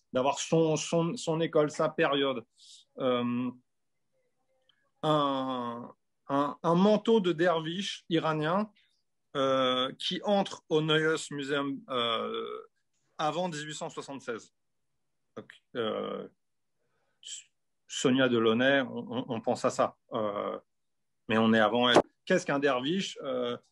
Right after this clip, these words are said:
derviche en perse, ça veut dire, euh, pauvre, nécessiteux. C'est un peu comme les arlequins, les bouffons du roi. Euh, ben, ils sont habillés d'une manière, euh,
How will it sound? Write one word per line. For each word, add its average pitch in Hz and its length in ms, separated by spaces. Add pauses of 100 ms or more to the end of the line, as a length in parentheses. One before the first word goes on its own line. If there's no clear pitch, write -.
(160)
derviche 151 500
en 156 140
perse, 175 420
ça 143 120
veut 127 160
dire, 131 280
euh, 127 280
pauvre, 160 300
nécessiteux. 147 720 (560)
C'est - 440
un 151 160
peu 170 160
comme 156 220
les 147 320
arlequins, 151 480
les 127 120
bouffons 139 400
du 135 180
roi. 123 340 (1120)
Euh, 120 340 (340)
ben, 165 200
ils 160 140
sont 175 160
habillés 160 460
d'une 156 180
manière, 156 520
euh, 139 380